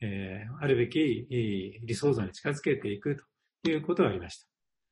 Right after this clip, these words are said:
そして、また様々なことが起きてきました。えー、この学校を中心にですね、えー、福祉公共施設というところがありますが、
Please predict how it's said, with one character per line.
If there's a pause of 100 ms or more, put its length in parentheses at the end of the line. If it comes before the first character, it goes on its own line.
(200)
そ
し
て、 (160)
ま
た
様
々
な
こ
と
が
起
き
て
き
ま
し
た。 (400)
え
ー、
こ
の
学
校
を
中
心
に
で
す
ね、 (460)
え
ー、
福
祉
公
共
施
設
と
い
う
と
こ
ろ
が
あ
り
ま
す
が、